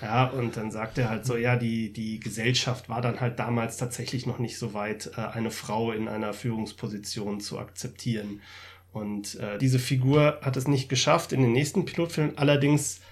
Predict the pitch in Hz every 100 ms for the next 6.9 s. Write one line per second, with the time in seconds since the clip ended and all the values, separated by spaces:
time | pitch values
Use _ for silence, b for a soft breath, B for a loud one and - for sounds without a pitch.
0 | b - 131 131 - 156 151 135 143 -
1 | 180 127 127 120 - - - - 113 110
2 | - - - - 117 113 113 113 107 123
3 | 120 110 120 113 120 101 - - b b
4 | b b - - 117 110 - 127 123 120
5 | 120 123 135 127 135 123 117 123 120 113
6 | - 120 123 117 101 - 120 113